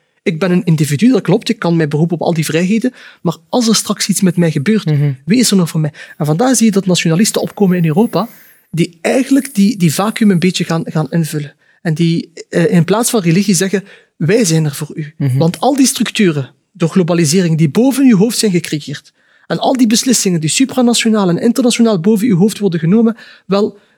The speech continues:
Speaker 1: wij willen dat terug bij u brengen.
Speaker 2: Mhm.
Speaker 1: Want democratie moet zich organiseren op nationaal niveau en moet dicht bij de mensen staan.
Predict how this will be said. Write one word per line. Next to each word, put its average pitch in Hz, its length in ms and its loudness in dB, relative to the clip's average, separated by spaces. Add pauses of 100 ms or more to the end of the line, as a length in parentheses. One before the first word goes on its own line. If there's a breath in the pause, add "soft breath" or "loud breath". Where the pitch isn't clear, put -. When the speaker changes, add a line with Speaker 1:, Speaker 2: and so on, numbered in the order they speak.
Speaker 1:
wij 185 240 0
willen 196 180 2
dat 175 300 -2
terug - 400 -6
bij 160 200 -4
u 175 120 2
brengen. 143 400 -6
Speaker 2:
Mhm. 139 240 0 (100)
Speaker 1:
Want 156 200 -2
democratie 180 540 2
moet 233 140 4
zich 202 120 0
organiseren 180 520 0
op 175 100 -4
nationaal 180 420 0
niveau 160 300 2
en 226 60 4
moet 185 140 2
dicht 202 160 -2
bij 196 100 -2
de 175 80 0
mensen 170 300 0
staan. - 240 -6